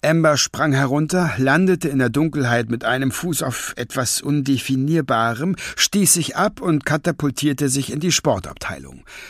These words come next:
Sie blieb mit einem Fuß an etwas hängen und brachte im Fallen ein Regal mit Sportkleidung zum Einsturz. Einen Augenblick lag sie stöhnend auf dem Boden. Um sie herum war Bewegung und unterdrücktes Keckern,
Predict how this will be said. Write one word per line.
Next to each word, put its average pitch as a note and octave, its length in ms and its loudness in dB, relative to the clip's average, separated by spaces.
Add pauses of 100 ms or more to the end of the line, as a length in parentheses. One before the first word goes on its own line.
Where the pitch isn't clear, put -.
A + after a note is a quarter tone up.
(240)
Sie E3 140 -2
blieb F#3+ 240 -2
mit F#3 160 0
einem E3 240 0
Fuß F3+ 380 -4
an D3 100 -4
etwas C#3 500 -2
hängen D3 440 2
und C#3 160 -2
brachte C#3 320 0
im C3+ 100 0
Fallen C#3 380 2
ein C3+ 160 0
Regal B2+ 420 4
mit B2+ 140 0
Sportkleidung F#2 800 -2
zum - 160 -8
Einsturz. - 720 -8 (720)
Einen F#3+ 260 4
Augenblick C#3+ 540 4
lag G#2+ 240 2
sie A#2+ 140 0
stöhnend B2+ 500 2
auf A2+ 100 -4
dem A#2+ 160 0
Boden. G2+ 560 -2 (300)
Um C3 200 2
sie B2 140 2
herum B2 380 4
war A#2+ 120 6
Bewegung A#2+ 680 2
und G2 180 -4
unterdrücktes A2+ 720 -2
Keckern, F2+ 460 -8